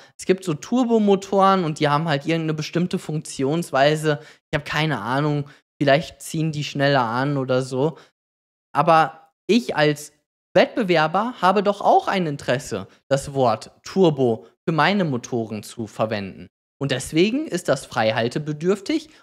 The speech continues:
und deswegen ist hier Paragraph acht Absatz zwei Nummer zwei definitiv einschlägig.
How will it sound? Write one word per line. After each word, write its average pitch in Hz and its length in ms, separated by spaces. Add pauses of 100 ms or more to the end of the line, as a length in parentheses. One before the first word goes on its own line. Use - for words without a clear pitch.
(140)
und 165 100
deswegen 156 400
ist - 260
hier 220 380 (260)
Paragraph 131 360
acht - 220
Absatz 170 340
zwei 139 200
Nummer 147 260
zwei 127 400 (440)
definitiv 170 840
einschlägig. 110 800